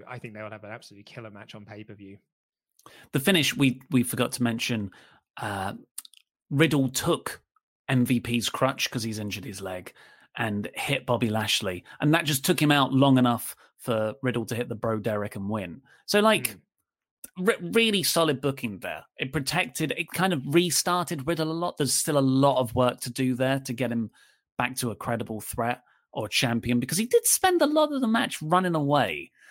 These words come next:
Speaker 2: And even when he won the title, he was, like, running away from Bobby up the ramp. Uh, but it is what it is.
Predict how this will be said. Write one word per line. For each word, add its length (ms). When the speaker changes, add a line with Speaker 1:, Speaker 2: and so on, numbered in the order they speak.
Speaker 2:
And 100
even 240
when 100
he 100
won 260
the 80
title, 400
he 80
was, 120
like, 200
running 460
away 280
from 220
Bobby 300
up 140
the 100
ramp. 360
Uh, 320
but 120
it 100
is 140
what 120
it 80
is. 280